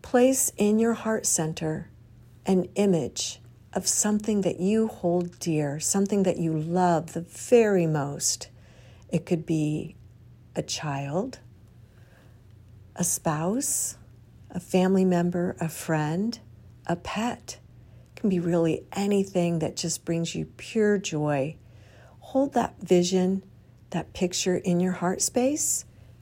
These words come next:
and continue to breathe. As you're breathing,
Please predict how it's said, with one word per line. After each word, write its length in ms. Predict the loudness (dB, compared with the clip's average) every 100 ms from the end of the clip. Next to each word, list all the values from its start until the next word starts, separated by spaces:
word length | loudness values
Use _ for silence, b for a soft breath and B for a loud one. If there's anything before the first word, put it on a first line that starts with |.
| 0
and 140 | 0
continue 500 | 2 0 2 2 2
to 80 | 2
breathe. 500 | 0 2 2 0 -4 -20 -20 -20 -20 -20 b b b b b b b b -20 -20 -20 -20 -20 -20 -20 -20 -20 -6
As 280 | 0 0 2
you're 100 | 0
breathing, 840 | 0 2 4 4 2 0 -2 -4